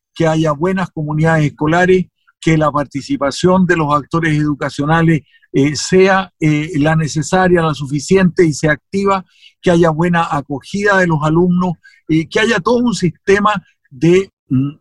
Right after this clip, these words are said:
acogimiento, de inclusión, eh, de parte de los establecimientos que haga que los alumnos en este proceso se sientan bien, que se sientan bien los actores educacionales, los asistentes de la educación, eh, los psicopedagogos y psicopedagogas,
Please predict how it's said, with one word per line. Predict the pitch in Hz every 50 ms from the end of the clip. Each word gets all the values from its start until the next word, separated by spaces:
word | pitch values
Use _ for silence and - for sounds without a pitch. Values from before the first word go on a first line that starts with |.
| _ -
acogimiento, | 147 151 - 156 156 127 - - 143 139 147 180 202 208 208 208 190 - - 196 196 190
de | 160 160 160
inclusión, | 156 151 143 - 277 143 139 131 - - 233 240 247 254 269 262 254 - _ - _ _ _ _ _ _
eh, | 160 151 151 156 160 156
de | 131 156 156
parte | 156 180 180 180 165 - 190 185 185 - _ 127
de | 151 160 160
los | 165 156 135 -
establecimientos | 170 156 - 160 147 147 143 - - 151 151 175 180 185 - - 196 170 - - - _ _ _
que | - 175
haga | 175 180 175 156
que | 165 160
los | 151 143 139
alumnos | 139 143 147 156 165 170 165 170 180 165 160 - _ _ _ -
en | 143 139 151
este | 180 180 - - 175
proceso | 156 156 151 135 180 190 170 185
se | 170 151 151
sientan | - - 185 175 156 - 160 151 143
bien, | 131 175 196 202 202 202 - _ - - _
que | - 160 139
se | 165 156
sientan | - 185 185 180 160 185 170 165 147
bien | 170 185 180
los | 165 160 139 139
actores | 135 127 - _ _ 196 208 208 208 190
educacionales, | 190 185 180 - 180 160 - 170 170 180 185 180 180 175
los | 156 143 139
asistentes | 127 - - - - _ 180 185 180 160 - 180
de | 170 170
la | 170
educación, | 165 151 - 160 - - 180 175 175 175 180 170 156 - - - - - _ -
eh, | 135 139 123 - - - _
los | 139 135 147 165 160 156 -
psicopedagogos | - 180 147 - 151 135 151 151 147 147 143 160 175 170 170 165 160 156
y | 147
psicopedagogas, | - - 160 - 151 131 143 143 143 139 139 139 170 185 180 175 175 175 175 170